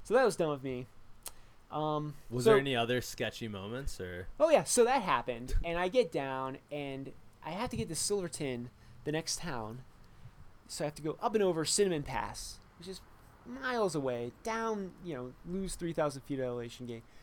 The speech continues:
Speaker 1: Make it to town before it closes. I'm out of food, right? So if I don't make it to town in time, I don't get dinner.
Speaker 2: Ugh.
Speaker 1: And if I don't get dinner, I'm gonna feel terrible the next
Speaker 2: There's
Speaker 1: day.
Speaker 2: some motivation
Speaker 1: Yeah,
Speaker 2: for
Speaker 1: yeah.
Speaker 2: ya.
Speaker 1: So I'm hauling down this A T V track,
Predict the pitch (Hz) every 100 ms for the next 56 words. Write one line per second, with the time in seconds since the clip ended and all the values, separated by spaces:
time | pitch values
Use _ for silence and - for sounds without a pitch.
0 | - - 196 320 233 - 208 220 165 170
1 | - - 226 190 - - - - - 285
2 | 147 - 247 190 - - - - - -
3 | - - - 156 - - 185 180 247 294
4 | 190 214 220 180 - 185 185 156 - 202
5 | 180 143 127 - 165 220 220 - 185 185
6 | 147 160 120 151 147 123 104 113 104 98
7 | 87 - - - - - 165 170 202 254
8 | 214 185 190 175 156 147 160 151 - 143
9 | 127 - 147 135 120 147 156 156 151 127
10 | 123 117 110 113 - 110 269 240 233 185
11 | - 233 214 - - - 233 247 240 185
12 | 156 147 151 143 139 139 147 123 117 -
13 | 117 117